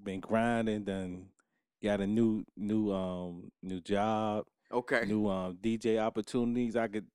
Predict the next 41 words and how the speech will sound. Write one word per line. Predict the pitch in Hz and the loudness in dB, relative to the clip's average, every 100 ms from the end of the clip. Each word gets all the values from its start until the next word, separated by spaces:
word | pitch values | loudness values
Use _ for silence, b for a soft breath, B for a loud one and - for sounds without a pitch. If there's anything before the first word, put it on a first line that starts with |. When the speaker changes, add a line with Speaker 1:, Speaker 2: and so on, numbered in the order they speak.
| _ | _
Speaker 1:
definitely | 147 131 113 110 | 4 4 2 -2
say | - | 0
I've | 104 107 | 0 0
been | 95 90 | -4 -4
blessed. | 101 87 - - - | -4 -4 -6 -18 -8
Speaker 2:
Okay. | 107 120 113 | -6 -2 0
Speaker 1:
So, | 104 90 92 | 0 0 0
Speaker 2:
Yeah, | 113 113 | 0 0
Speaker 1:
um, | |
Speaker 2:
yeah, | 117 | -2
yeah. | 117 127 | 0 2
Speaker 1:
things | 110 98 | 2 0
have | 92 | -2
definitely | 95 113 110 104 101 101 | -2 0 0 -2 -4 -4
been, | 98 98 95 b b b b b _ _ _ _ _ _ | -4 -6 -8 b b b b b _ _ _ _ _ _
been | 110 110 | 2 6
moving. | 131 131 107 104 | 8 8 6 2
You | 104 | 2
know, | 107 | 2
they | 101 104 | 2 0
say | - 107 104 - _ _ - | 2 0 0 -6 _ _ -14
if | 95 98 | -10 -2
you | 120 | 2
ain't | 117 113 | 2 2
tired, | - 123 113 110 | 4 4 4 2
you | 110 | 2
ain't | 113 104 | 2 2
been | 101 | -2
grinding. | 98 117 113 95 90 | 2 4 4 0 -6
Speaker 2:
Exactly. | 87 95 101 110 98 82 | -8 -4 0 0 0 -8
Speaker 1:
So, | - - - | -18 -16 -8
you | 98 | -6
know, | 87 87 87 | -6 -6 -6
I, | 80 85 73 - | -8 -8 -10 -10
I | 95 80 - - _ - | -10 -10 -18 -20 _ -4
definitely | 110 101 | -4 -4
can | 98 | -8
say | - 101 98 | -4 -4 -2
the | 92 | -4
Lord's | 92 98 101 98 | -4 -2 -2 -2
been | 90 92 92 92 | -4 -6 -6 -8